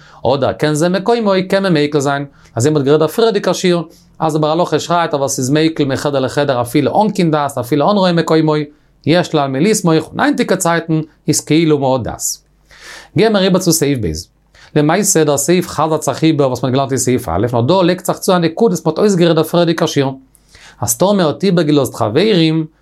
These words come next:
בשעת אז ער ארויס, איז דארף ער נישט מאכן א נייע ברכה, ווייל ער איז,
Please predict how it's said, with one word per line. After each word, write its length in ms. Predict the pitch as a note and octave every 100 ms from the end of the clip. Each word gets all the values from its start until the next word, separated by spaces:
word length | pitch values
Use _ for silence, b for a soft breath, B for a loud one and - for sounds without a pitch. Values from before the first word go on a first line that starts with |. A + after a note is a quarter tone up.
| -
בשעת 320 | C#3 D3 D3
אז 100 | D3+
ער 60 | D3+
ארויס, 440 | D#3+ F#3+ F#3 - b b -
איז 120 | C3+
דארף 280 | C#3+ F3+ F#3
ער 60 | D#3+
נישט 160 | -
מאכן 320 | D#3 - D3+
א 40 | D3
נייע 100 | C#3+
ברכה, 280 | E3 E3+ D#3
ווייל 360 | D3+ C#3 C3+ C#3 _ _ -
ער 120 | D#3
איז, 260 | F#3+ F#3